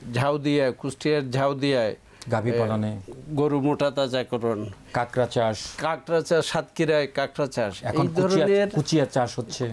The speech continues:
Speaker 1: এখন কুচিয়া চাষ হচ্ছে, বাংলাদেশ থেকে কাঁকড়া রপ্তানি হচ্ছে অত্যন্ত উন-, উন-,
Speaker 2: উন্নত মানের।
Speaker 1: উচ্চ মূল্যের এবং কুচিয়া রপ্তানি হচ্ছে। নিরপেক্ষ যারা বিশেষজ্ঞ, তারা এটা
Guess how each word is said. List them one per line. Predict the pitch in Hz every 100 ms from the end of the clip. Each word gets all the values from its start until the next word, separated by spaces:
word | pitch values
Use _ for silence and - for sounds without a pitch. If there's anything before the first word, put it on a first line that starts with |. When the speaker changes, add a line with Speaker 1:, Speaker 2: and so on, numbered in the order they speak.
| 113
Speaker 1:
এখন | 143 143 175 175 170 -
কুচিয়া | 175 - 170
চাষ | 151 151 139 -
হচ্ছে, | 156 - 180
বাংলাদেশ | 147 139 143 135 135 -
থেকে | 160 - 160
কাঁকড়া | - 123 - 143 143
রপ্তানি | 123 - 131 139
হচ্ছে | 139 139 151
অত্যন্ত | 131 - 147 143
উন-, | 151 147 156 -
উন-, | 160 151 147 -
Speaker 2:
উন্নত | 135 127 139 139
মানের। | 107 -
Speaker 1:
উচ্চ | -
মূল্যের | 175 143 117 123 156 - - 139 117 -
এবং | 139 147 156 -
কুচিয়া | 165 - 175 165
রপ্তানি | 143 139 - 143 143
হচ্ছে। | 147 - 151 151 -
নিরপেক্ষ | 135 135 - 151 - 151
যারা | 143 135
বিশেষজ্ঞ, | 120 123 - 156 147 127 117
তারা | 123 123 131
এটা | 123 117 123 117